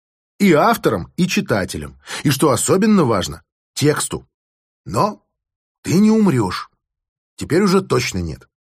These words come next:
Жизнь ключника почти священна. Знаешь, как я рада? Приятно услышать такое признание именно от тебя. Смеюсь.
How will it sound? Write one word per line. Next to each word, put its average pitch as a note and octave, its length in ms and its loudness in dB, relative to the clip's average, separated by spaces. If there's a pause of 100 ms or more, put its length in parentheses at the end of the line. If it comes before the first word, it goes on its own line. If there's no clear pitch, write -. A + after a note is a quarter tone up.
(400)
Жизнь A3+ 360 2
ключника F#3+ 580 0
почти A2+ 400 -2
священна. D#3+ 880 -2 (1200)
Знаешь, C#3+ 300 -2
как - 160 -4
я G#2 120 0
рада? E2+ 260 -6 (1040)
Приятно A2+ 500 -4
услышать G2+ 420 -4
такое A2+ 300 -2
признание G#2 580 -2
именно G#2+ 320 -2
от G2 120 -12
тебя. F#2 380 -4 (580)
Смеюсь. - 560 -6